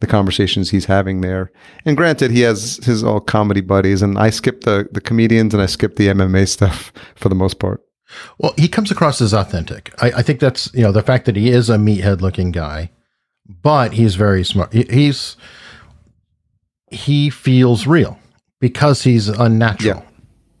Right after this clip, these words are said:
Speaker 2: You know, it's
Speaker 1: Yeah,
Speaker 2: like
Speaker 1: yeah,
Speaker 2: if
Speaker 1: yeah.
Speaker 2: he was too polished and too perfect in any which way, things would start to unravel. But no, he does his own thing. And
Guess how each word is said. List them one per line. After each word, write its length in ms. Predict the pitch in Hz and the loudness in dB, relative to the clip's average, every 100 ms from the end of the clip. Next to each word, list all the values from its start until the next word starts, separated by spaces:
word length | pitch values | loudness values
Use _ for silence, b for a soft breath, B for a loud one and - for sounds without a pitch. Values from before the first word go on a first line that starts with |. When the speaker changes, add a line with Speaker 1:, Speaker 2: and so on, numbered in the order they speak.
| _ - | _ -2
Speaker 2:
You 60 | 127 | 2
know, 120 | 127 | 4
it's 120 | 117 | 4
Speaker 1:
Yeah, 60 | 147 | 2
Speaker 2:
like 100 | 92 | 0
Speaker 1:
yeah, 60 | |
Speaker 2:
if 60 | 98 | 0
Speaker 1:
yeah. 60 | |
Speaker 2:
he 80 | 92 | 0
was 140 | 123 - | -2 -2
too 240 | - 202 | 0 0
polished 540 | 208 113 98 101 - | 2 0 2 2 0
and 120 | 104 - | -4 0
too 140 | 165 | -2
perfect 400 | - 113 - - | 0 -2 -2 -2
in 120 | 202 | 0
any 240 | 104 104 98 | 2 4 2
which 280 | 95 - | 0 -4
way, 240 | - 98 101 B B B - | -6 -4 -6 B B B -4
things 240 | 165 - | -2 0
would 100 | 139 | -4
start 200 | - 135 | 0 -2
to 80 | - | 2
unravel. 580 | 120 110 180 127 - - _ | 0 2 2 0 -4 -16 _
But 320 | 120 117 113 - _ _ - | 0 2 0 -4 _ _ -4
no, 520 | 131 131 139 160 175 | 2 4 4 4 4
he 320 | 165 170 185 _ - | 2 0 -2 _ -2
does 260 | 160 165 | 0 2
his 180 | 165 139 | 0 0
own 200 | 143 135 | 2 2
thing. 440 | 123 139 87 76 - | 2 2 2 -4 -10
And 560 | 101 101 98 98 90 | -2 0 2 2 0